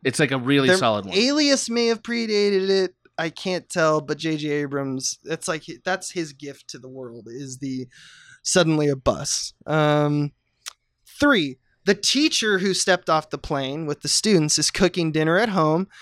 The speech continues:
Speaker 2: Some water gets into a computer, which explodes <laughs> into her neck. And that, if that's not enough, uh, you know, when she tries to get a towel off the counter, a knife stabs her in the stomach. Still not enough. Uh, so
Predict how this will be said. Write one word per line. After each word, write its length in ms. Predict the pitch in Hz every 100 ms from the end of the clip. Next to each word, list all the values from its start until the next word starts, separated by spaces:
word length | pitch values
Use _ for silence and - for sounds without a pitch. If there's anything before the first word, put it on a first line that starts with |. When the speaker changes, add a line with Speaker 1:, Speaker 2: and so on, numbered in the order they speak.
| - -
Speaker 2:
Some 240 | 220 190
water 300 | 170 175 196
gets 280 | 196 190 -
into 180 | 196 226
a 60 |
computer, 500 | 233 233 - 190 190
which 240 | 202 - 233
explodes 580 | - - 156 156 165 175
<laughs> 0 |
into 320 | - 190 185
her 80 | 202
neck. 260 | 170 156 196 330 - - 294
And 140 | 226 214
that, 160 | 226
if 120 | 208 -
that's 280 | 208 -
not 200 | 208 190
enough, 460 | 165 156 214 - - -
uh, 360 | 180 175 175 170
you 140 | 180
know, 100 | 180
when 120 | 185
she 140 | 185 190
tries 240 | 196 190
to 60 | 185
get 140 | 185
a 40 | 180
towel 320 | 190 190 214
off 180 | 180 190
the 80 | 156
counter, 360 | 156 165 185
a 40 | 175
knife 200 | 175 175
stabs 360 | - 160 170
her 80 | 180
in 60 | 190
the 60 |
stomach. 380 | 190 156 165 214 - -
Still 380 | - - 220 233
not 240 | 202 190
enough. 480 | 180 170 196 185 - _ -
Uh, 220 | 170 170
so 140 | -